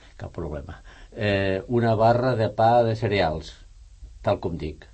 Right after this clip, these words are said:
una barra de pa de cereals. Diu, «Perdone, però ¿me podria hablar en espanyol?» Dic, «Mm? Escolta, aquí falla alguna cosa.» I en aquest cas, en aquest cas, jo,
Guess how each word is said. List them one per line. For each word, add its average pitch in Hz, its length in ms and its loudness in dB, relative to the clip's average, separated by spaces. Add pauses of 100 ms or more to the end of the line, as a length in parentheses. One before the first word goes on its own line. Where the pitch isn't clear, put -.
(340)
una 90 160 -8
barra 95 400 -2
de 85 140 -4
pa 107 260 0
de 98 140 -8
cereals. 73 640 -8 (480)
Diu, 90 140 -10 (320)
«Perdone, 110 460 -2
però 110 460 -2
¿me 98 160 -6
podria 98 340 0
hablar 104 320 2
en 90 160 -2
espanyol?» 85 640 -8 (1160)
Dic, - 140 -10 (520)
«Mm? 107 220 -6 (800)
Escolta, 92 680 -6
aquí 98 200 -6
falla 98 280 0
alguna 92 360 -2
cosa.» 85 400 -6 (360)
I 123 360 0
en 117 100 2
aquest 135 240 -2
cas, 156 300 4 (420)
en 104 100 -2
aquest 117 240 -4
cas, 127 380 -4 (240)
jo, 123 300 -2